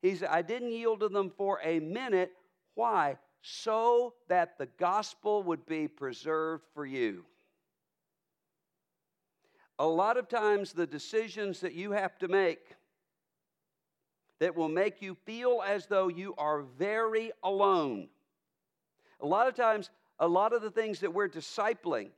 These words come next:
the people in our congregations to do as they live out the gospel of Jesus Christ will make them very alone, make them sometimes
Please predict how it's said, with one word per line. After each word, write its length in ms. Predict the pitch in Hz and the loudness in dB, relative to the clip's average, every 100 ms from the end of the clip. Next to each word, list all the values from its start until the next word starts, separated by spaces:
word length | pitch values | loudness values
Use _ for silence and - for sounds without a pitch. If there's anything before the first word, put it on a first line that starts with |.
| _ _ _ | _ _ _
the 100 | 156 | -2
people 480 | 151 220 226 220 202 | -2 -6 -4 -2 0
in 120 | 202 | 0
our 140 | 196 185 | 0 0
congregations 960 | 202 196 190 175 196 190 190 180 160 | 0 0 -2 -2 -2 -4 -2 -2 -2
to 120 | - | -8
do 320 | 139 185 190 147 | -2 2 2 2
as 120 | 127 | 0
they 160 | 147 | -2
live 480 | 143 147 180 214 214 - | -2 0 0 0 -2 -4
out 300 | 180 196 - | -2 0 -2
the 60 | 147 | -4
gospel 540 | 196 180 190 - 180 | -2 -2 -4 -6 -6
of 80 | 156 | -4
Jesus 420 | 151 175 175 160 | 0 0 0 -4
Christ 380 | - 190 170 131 - _ - | -4 0 0 0 -8 _ 0
will 180 | 165 170 | 4 4
make 300 | 160 165 - | 2 -2 0
them 260 | 147 127 113 | -4 -4 -2
very 560 | 170 190 202 196 202 190 _ - | 2 4 2 0 -2 -6 _ 0
alone, 540 | 160 170 160 123 87 - _ _ _ _ _ _ _ _ _ _ _ _ _ _ - | 4 6 4 2 -2 -12 _ _ _ _ _ _ _ _ _ _ _ _ _ _ -2
make 260 | 165 170 | 0 0
them 240 | 165 147 135 _ | 0 -2 -4 _
sometimes 880 | - - 226 233 208 185 165 156 147 | -12 0 0 0 0 2 2 0 -4